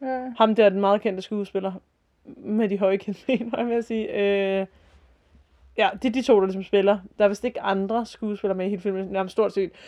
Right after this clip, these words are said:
Speaker 2: Jo, bortset fra hende der kvinde, der er havfruen. Som
Speaker 1: Ja.
Speaker 2: har sådan en mærkelig stor,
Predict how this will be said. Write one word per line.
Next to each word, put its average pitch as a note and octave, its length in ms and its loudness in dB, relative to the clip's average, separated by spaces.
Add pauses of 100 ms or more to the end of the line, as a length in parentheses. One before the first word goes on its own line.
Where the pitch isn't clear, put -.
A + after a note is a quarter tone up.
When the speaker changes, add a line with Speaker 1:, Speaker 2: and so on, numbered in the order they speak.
(140)
Speaker 2:
Jo, A#3+ 140 6
bortset B3+ 340 2
fra C4 80 -2
hende G#3+ 200 2
der G3+ 60 4
kvinde, G3+ 320 2
der G3+ 80 8
er F#3 60 6
havfruen. F3+ 560 0 (760)
Som A#3 160 -2
Speaker 1:
Ja. A#3 40 2
Speaker 2:
har A3 80 6
sådan A3 140 -2
en G#3+ 40 0
mærkelig F#3+ 300 -2
stor, - 480 -2